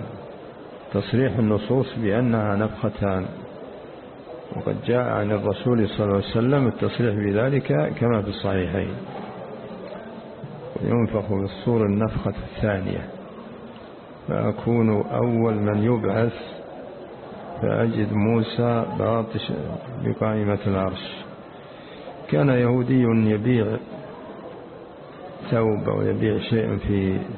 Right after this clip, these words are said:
سوق المدينة، فسأل أحد الصحابة: "كم آخذه؟" فقال: "آخذه بكذا." قال:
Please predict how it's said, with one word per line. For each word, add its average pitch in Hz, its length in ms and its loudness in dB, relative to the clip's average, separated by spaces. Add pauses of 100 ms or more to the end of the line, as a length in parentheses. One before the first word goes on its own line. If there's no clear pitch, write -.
(160)
سوق 107 180 2
المدينة، 107 640 4 (1700)
فسأل 120 720 2 (160)
أحد 107 220 0
الصحابة: 117 680 0 (1900)
"كم 123 220 2
آخذه؟" 120 560 2 (1400)
فقال: 123 320 0
"آخذه 113 480 2
بكذا." 139 440 4
قال: 120 260 2